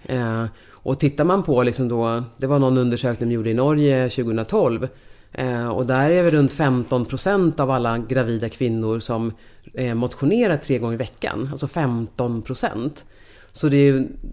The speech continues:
det första är liksom, håll igång och fortsätt motionera och vara aktiv. Sen om du är en väldigt, en motionär på hög nivå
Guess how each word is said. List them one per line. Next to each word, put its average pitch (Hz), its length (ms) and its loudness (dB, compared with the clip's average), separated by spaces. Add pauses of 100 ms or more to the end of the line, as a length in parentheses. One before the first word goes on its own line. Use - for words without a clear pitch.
(260)
det 139 140 -2
första 147 520 0
är 202 140 4
liksom, 139 220 0
håll 131 220 2
igång 170 440 4
och 131 100 0
fortsätt 220 600 -2
motionera 151 560 0
och 110 60 -2
vara 92 100 -2
aktiv. - 440 -8 (640)
Sen 147 260 4
om 139 140 6
du 139 160 6
är 135 80 6
en 131 180 4 (160)
väldigt, 127 500 0
en 135 120 2
motionär 131 380 0
på 127 100 -8
hög 131 300 -2
nivå 143 500 0